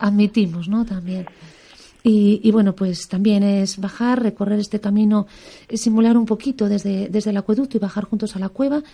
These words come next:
Explicamos un poquito la cueva, ya decimos siempre desde el cariño, que es lo que nos mueve a hacer todo esto. No somos profesionales, mm, ni de arte, ni, y luego, bueno, pues también hacemos una, una oración basada en los modos de orar.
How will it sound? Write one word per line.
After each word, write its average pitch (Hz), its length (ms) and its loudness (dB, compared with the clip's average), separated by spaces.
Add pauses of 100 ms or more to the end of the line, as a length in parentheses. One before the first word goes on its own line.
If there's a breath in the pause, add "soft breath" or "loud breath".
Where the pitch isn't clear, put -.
(200 loud breath)
Explicamos 208 580 -2
un 214 60 -2
poquito 196 580 -4
la 190 140 -2
cueva, 254 240 2
ya 220 120 0
decimos 208 360 0
siempre 247 260 0
desde 202 220 0
el 180 80 -4
cariño, 240 460 2 (280 loud breath)
que - 80 -2
es 208 80 2
lo 214 80 2
que 214 100 0
nos 190 140 0
mueve 202 200 2
a - 20 2
hacer 196 180 -2
todo 196 240 0
esto. 233 220 -2
No 202 100 -2
somos 190 220 -6
profesionales, 185 840 -6 (500 soft breath)
mm, 208 680 2
ni 190 120 2
de 180 160 -2
arte, 202 320 -2
ni, 190 240 -4 (340 soft breath)
y 226 120 4
luego, 220 220 2
bueno, 185 200 0
pues 185 160 -6
también 208 220 0
hacemos 208 340 0
una, 202 240 0
una 220 200 2
oración 214 360 0
basada 214 260 -4
en 190 80 -2
los 190 140 -2
modos 190 260 -2
de 190 80 -2
orar. 190 200 -4